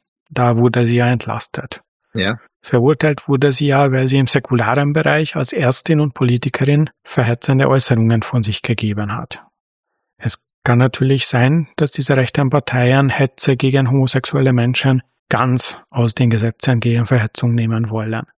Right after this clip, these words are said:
Speaker 1: Aber das wäre eine grundlegende Änderung und für eine skandinavische Demokratie eigentlich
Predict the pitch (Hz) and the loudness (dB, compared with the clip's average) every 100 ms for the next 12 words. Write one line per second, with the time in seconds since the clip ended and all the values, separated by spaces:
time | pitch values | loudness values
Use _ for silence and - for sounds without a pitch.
0 | _ - 113 120 113 120 - 123 120 117 | _ -2 0 2 2 0 2 2 2 2
1 | 120 104 117 110 120 123 117 104 110 127 | 0 2 2 4 2 2 0 0 2 2
2 | 127 131 131 - - _ - 110 110 110 | 4 4 2 0 -8 _ -4 0 0 0
3 | - - 117 123 123 143 117 120 120 - | -2 0 2 2 0 0 2 2 2 0
4 | - 117 110 101 113 - 113 110 113 - | 0 2 0 0 -2 0 0 0 0 0
5 | 113 - 113 110 - - 123 104 107 117 | -2 0 0 0 -6 -4 -2 0 0 0
6 | 110 - - | -2 -2 -6